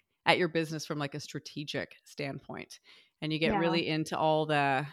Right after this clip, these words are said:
Speaker 1: ins and outs and the things that we can kind of forget to look at or avoid looking at.
Speaker 2: Right. Yeah, I'm, I'm super excited.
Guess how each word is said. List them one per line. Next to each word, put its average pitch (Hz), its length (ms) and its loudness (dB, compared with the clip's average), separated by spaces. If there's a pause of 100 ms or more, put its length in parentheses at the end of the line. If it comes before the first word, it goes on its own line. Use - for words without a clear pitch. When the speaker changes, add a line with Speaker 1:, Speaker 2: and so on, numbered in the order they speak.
(460)
Speaker 1:
ins 320 240 6
and 339 140 6
outs 196 320 10
and 175 100 2
the 175 60 4
things 180 300 2
that 165 140 0
we 170 140 2
can 165 180 -2
kind 165 240 2
of 160 80 0
forget 156 380 0
to - 100 -8
look 202 220 -2
at 240 240 0
or 165 180 -2
avoid 151 540 -4
looking 151 320 -8
at. - 380 -14 (920)
Speaker 2:
Right. 196 380 -2 (180)
Yeah, 220 160 10
I'm, 233 360 6 (100)
I'm 240 200 6
super 233 280 -2
excited. 202 500 -2